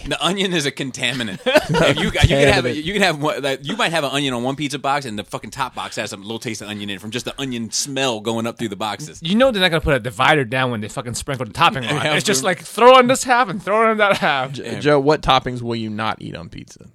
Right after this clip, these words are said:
Speaker 2: Is there anything you won't eat?
Speaker 3: Tomatoes.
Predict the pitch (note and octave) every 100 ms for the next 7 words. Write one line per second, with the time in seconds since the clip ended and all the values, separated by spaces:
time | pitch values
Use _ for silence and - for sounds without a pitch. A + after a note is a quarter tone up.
0 | _ A#2 A#2+ B2 C3 A#2+ A2+ A2 A#2 -
1 | A#2+ - - _ _ _ _ _ _ _
2 | _ _ _ _ _ _ _ _ - G#2
3 | G2 A2+ F#2+ C3+